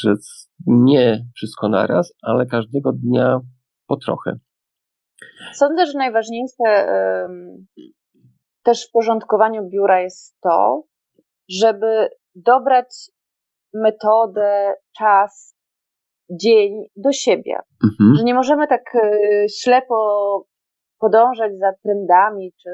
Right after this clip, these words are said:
Speaker 2: metodami i że my też musimy w ten sposób, e, działać.
Speaker 1: Mhm.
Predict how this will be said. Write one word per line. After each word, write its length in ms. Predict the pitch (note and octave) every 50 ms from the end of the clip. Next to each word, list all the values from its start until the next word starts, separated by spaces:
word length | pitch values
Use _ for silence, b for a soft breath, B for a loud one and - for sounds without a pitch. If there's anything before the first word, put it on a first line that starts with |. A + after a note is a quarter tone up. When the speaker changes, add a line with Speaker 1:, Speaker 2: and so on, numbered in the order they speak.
| F3+
Speaker 2:
metodami 760 | F#3+ F#3+ - G#3 F#3+ E3+ F3+ E3 F3+ G#3 G#3 G3 F#3+ F#3 - -
i 60 | F3+
że 120 | E3+ F#3 F3+
my 80 | F#3+ G3 F#3+ -
też 240 | G3 G3+ G3+ - -
musimy 340 | G3 G3 G3 G3+ G3 G3 G3
w 80 | F#3+ _
ten 200 | - F#3 F#3+ F#3
sposób, 460 | - _ F3+ F3 F3 - - F3 - _
e, 280 | F3 F3 F3 E3+ E3 E3 D#3+ D#3+
działać. 340 | F3 D3+ F3 - - - - _ -
Speaker 1:
Mhm. 340 | - - - G2 A2 C#3+ D#3